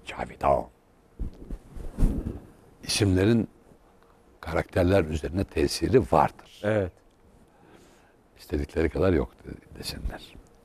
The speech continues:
Speaker 1: Bunlar mad-, maddi şeyler, manevi şeyler. Madde ve mana ayrımını yapanlar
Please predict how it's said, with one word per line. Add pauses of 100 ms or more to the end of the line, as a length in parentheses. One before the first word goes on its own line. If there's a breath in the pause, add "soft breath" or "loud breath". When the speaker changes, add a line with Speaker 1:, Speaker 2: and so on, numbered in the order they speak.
(240)
Speaker 1:
Bunlar
mad-,
maddi
şeyler,
manevi
şeyler. (280 soft breath)
Madde
ve
mana
ayrımını
yapanlar